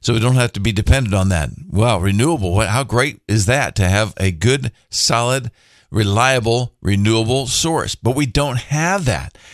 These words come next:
especially not a, a cost-effective way, uh, or a, a good-looking way. When you have these, uh, solar panels everywhere, or the wind, uh, mills that are everywhere trying to, to generate the power, well, there's gotta be a better way, and we'll, and we'll come up with a better way.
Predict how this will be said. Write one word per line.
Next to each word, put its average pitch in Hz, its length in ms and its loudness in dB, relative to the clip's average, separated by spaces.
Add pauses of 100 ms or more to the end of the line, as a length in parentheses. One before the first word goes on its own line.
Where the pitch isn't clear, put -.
(140)
especially 143 420 -2
not 113 400 0
a, 101 440 -2
a 104 40 -2
cost-effective 110 840 -2
way, 78 260 -4 (540)
uh, 92 380 0
or 120 300 2
a, 117 340 0 (100)
a 104 100 -2
good-looking 127 600 -2
way. 85 260 0
When 82 180 -2
you 92 80 2
have 110 180 0
these, 107 280 -2 (300)
uh, 82 300 -2
solar 147 380 -2
panels 104 440 0
everywhere, 90 640 0 (280)
or 113 140 0
the 123 100 0
wind, 127 560 -2 (160)
uh, 90 160 0
mills 95 480 0
that 90 240 -2
are - 120 -2
everywhere 95 480 0
trying 107 340 0
to, 95 320 0 (160)
to 95 140 -2
generate 113 460 0
the 98 80 -6
power, 110 480 -2 (340)
well, 139 160 0
there's 131 140 0
gotta 156 160 -2
be 135 140 0
a 113 40 -4
better 123 240 0
way, 107 280 0
and 85 200 -2
we'll, 151 180 -2
and 147 200 -2
we'll 196 80 -2
come 180 180 -2
up 196 140 -2
with 110 80 -4
a 110 60 0
better 98 200 0
way. 87 200 -2